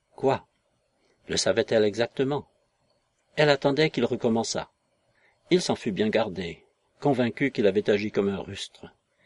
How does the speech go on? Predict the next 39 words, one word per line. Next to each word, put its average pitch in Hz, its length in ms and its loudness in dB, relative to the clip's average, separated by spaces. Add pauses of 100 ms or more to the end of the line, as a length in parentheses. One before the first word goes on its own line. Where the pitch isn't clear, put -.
(320)
Il 120 100 -2
semblait 156 320 2
même 185 320 4
n'y 151 140 4
plus 175 160 -2
penser 156 340 -2
du 156 100 -6
tout. - 220 -10 (960)
Elle 95 180 -4
s'énervait, 90 720 -4 (600)
et 107 60 -4
un 143 120 0
jour 170 280 2
qu'il 131 160 0
était 127 180 4
tranquillement 139 440 -2
assis, 123 500 -6 (220)
à 95 100 -4
distance 120 440 -2
respectable 113 840 -4 (280)
des 92 100 -6
dangereuses 131 540 0
petites - 380 -10
pattes, - 420 -8 (480)
une 101 160 -2
impatience 147 560 -2
la 131 120 -2
prit. - 300 -10 (880)
D'un 117 140 2
mouvement 143 380 2
si 170 200 -2
prompt 135 300 0
qu'elle 104 180 0
n'eut 120 100 0
pas 143 140 6
le 120 120 0
temps 120 160 -2
d'y 98 120 -2
réfléchir, 170 720 -6